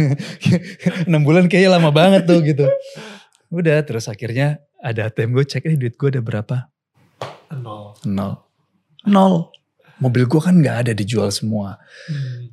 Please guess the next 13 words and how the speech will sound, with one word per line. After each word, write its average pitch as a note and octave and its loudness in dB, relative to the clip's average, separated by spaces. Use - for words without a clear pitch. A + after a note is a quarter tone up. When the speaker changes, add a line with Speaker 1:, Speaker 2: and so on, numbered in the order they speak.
Speaker 1:
Udah A#2+ -2
gak G2 0
ada G#2 0
gitu. - -10
Terus - -8
nol G2 -6
gitu. D3 -14
Tapi F3 0
ya D#3+ 2
udah. C#3+ 0
Terus - -2
gue D3 -2
kan F3 0